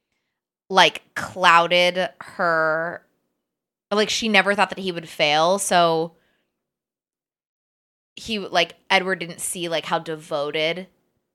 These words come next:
she was gonna be to James, like, in her thoughts, because she just, like, never thought it was a possibility.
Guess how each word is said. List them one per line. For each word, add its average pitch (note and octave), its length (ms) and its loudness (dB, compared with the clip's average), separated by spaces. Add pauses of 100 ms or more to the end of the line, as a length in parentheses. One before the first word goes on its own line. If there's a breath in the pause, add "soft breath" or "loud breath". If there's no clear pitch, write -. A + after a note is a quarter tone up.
(180)
she - 260 -8
was E3+ 160 -8
gonna E3 180 -8
be D3+ 140 -8
to D3 100 -6
James, D3+ 420 -6
like, D3 200 -6
in D3 140 -10
her D3 160 -16
thoughts, B2+ 440 -6
because D3+ 640 -8
she - 160 -10
just, E3 160 -8
like, D#3+ 140 -8
never D3 220 -12
thought C#3 160 -10
it - 20 -6
was B2 100 -10
a D#3+ 60 -14
possibility. C#3+ 760 -10